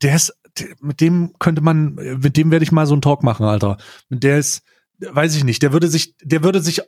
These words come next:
der würde uns gut ergänzen. Das ist so ein edgy Motherfucker. Ich glaube, der würde in diesen,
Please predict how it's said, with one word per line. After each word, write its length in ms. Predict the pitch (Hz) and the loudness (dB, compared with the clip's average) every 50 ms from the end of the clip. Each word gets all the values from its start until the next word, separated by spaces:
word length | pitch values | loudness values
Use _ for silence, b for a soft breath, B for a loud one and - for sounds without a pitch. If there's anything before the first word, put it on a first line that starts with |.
| - | -4
der 120 | 151 151 139 | -2 0 2
würde 160 | 180 190 202 | 2 2 2
uns 160 | 196 170 160 - | 0 -2 -4 -4
gut 140 | 190 180 180 | -2 -2 0
ergänzen. 400 | 170 143 147 160 156 156 - 135 | 0 0 0 0 0 -2 -2 -4
Das 160 | 131 - - | -4 -4 -4
ist 60 | - | -2
so 80 | - 170 | -2 -2
ein 60 | 160 | -2
edgy 260 | 147 156 151 - 160 | -2 -2 -2 -2 -2
Motherfucker. 560 | 151 147 135 139 - - 135 123 - 98 95 - | -2 -2 -2 -4 -4 -4 -4 -4 -4 -6 -8 -10
Ich 100 | - - | -6 -2
glaube, 180 | - 165 175 185 | 0 2 2 2
der 120 | 175 147 | 2 2
würde 160 | 160 170 165 | 2 2 2
in 120 | 170 151 151 | 2 2 2
diesen, 340 | 160 156 156 165 160 B | 2 2 2 2 0 B